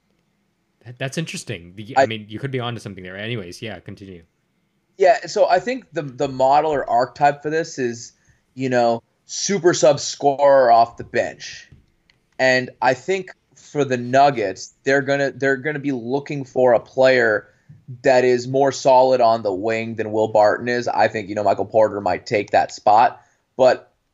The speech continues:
Speaker 2: I don't wanna foreclose on, you know, Will Barton being able to make a really significant impact from the bench.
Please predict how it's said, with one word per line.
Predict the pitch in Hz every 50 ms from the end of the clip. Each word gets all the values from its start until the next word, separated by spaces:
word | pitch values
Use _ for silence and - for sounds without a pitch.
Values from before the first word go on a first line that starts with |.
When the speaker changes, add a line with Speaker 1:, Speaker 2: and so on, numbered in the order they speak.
| _ _ _ -
Speaker 2:
I | 127 131
don't | 151 170 175
wanna | 180 165 147
foreclose | 147 - - 147 139 131 127 - - 135 139 135 131 135 135 131 131 123 120
on, | - 107 113 113 110 107 107 104 104 98 _ _ _ _ _ _ _ _ -
you | 127 123
know, | 113 104
Will | 107 120 127 131 131
Barton | 127 123 131 131 127 113 127 127 120
being | 110 123 123 120 117 113
able | 120 113 120 117
to |
make | 117 113 110 120
a | 113
really | 110 104 113 120
significant | 117 - 104 90 110 110 113 113 107
impact | 104 101 - 104 104 -
from | 95 78 71
the | -
bench. | - - - 131 135 117 85 - - - -